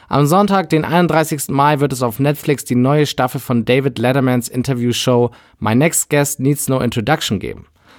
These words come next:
Eine in schon sehr gute Show bekommt einen Gast, für den sicherlich einige von euch einschalten werden: Kanye West.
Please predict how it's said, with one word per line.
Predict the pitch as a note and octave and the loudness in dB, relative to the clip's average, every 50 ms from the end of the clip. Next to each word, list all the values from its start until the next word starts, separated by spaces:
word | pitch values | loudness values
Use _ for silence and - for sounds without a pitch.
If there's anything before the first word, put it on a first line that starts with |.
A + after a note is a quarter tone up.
| _ - | _ -6
Eine | - A#2+ C3 C#3+ D#3+ | -2 0 2 4 4
in | F3+ G3+ | 4 2
schon | G3 - - E3+ D#3 C#3+ | 2 2 0 2 2 2
sehr | B2 C3 D3 D#3 D#3 | 2 2 2 2 0
gute | C#3 C3+ F3+ F3 - E3 D3 | 0 -2 -4 -2 -2 -4 -2
Show | - E3+ F3+ F#3+ F#3 | 0 2 2 2 2
bekommt | E3+ E3 - - F3 - - | 0 -2 0 -2 -2 -2 -2
einen | - D#3 D#3+ D3+ C#3 | -2 -2 -2 0 0
Gast, | - E3+ F#3+ G3+ - - - | 0 0 0 0 -2 -8 -12
für | - - - D3 | -8 -6 -2 0
den | D#3 D#3 D3+ C3 | 0 0 0 0
sicherlich | C3+ F3+ F#3+ - G3 F3 F3 E3 D#3+ - - | -2 -4 -4 -2 0 0 0 0 -2 -6 -4
einige | - D#3 F#3+ G#3 G#3+ F#3+ F#3+ E3+ | 0 2 2 4 4 2 0 0
von | - - - | -2 -2 -2
euch | A#2+ B2 C#3 D3+ D3 - | 0 0 0 0 0 -2
einschalten | - E3 D#3+ - - G2+ E2 - - - | -4 -4 -4 -2 -4 -4 -4 -6 -10 -12
werden: | - - - - - - _ _ _ _ _ _ _ - _ | -14 -14 -18 -20 -20 -20 _ _ _ _ _ _ _ -20 _
Kanye | - - G2+ F#2+ G2 G#2 G#2 A2 A#2 | -6 -2 -2 -2 0 0 0 0 2
West. | A#2 A#2+ B2+ B2 - - - - - | 2 2 0 0 -2 -8 -14 -16 -20